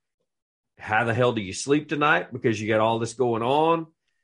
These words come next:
Do you stay up and use Nate's twenty-five dollars, try to parlay that into maybe some extra double blackjack, maybe split those kings and what? I don't, I'm not real sure what he's doing.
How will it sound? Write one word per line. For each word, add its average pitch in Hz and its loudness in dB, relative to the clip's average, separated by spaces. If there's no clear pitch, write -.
Do 127 -4
you 117 -6
stay 120 2
up 123 2
and 110 -6
use 117 -4
Nate's 113 -2
twenty-five 120 -4
dollars, 131 2
try 113 -4
to 107 -4
parlay 117 0
that 117 0
into 117 -2
maybe 110 -4
some 104 -10
extra 117 -6
double 110 -4
blackjack, 117 -2
maybe 113 -4
split 127 -4
those 131 2
kings 143 -4
and 127 0
what? 123 -2
I 107 0
don't, 120 -2
I'm 117 -2
not 127 2
real 131 2
sure 151 -6
what 160 0
he's 170 -6
doing. 214 -2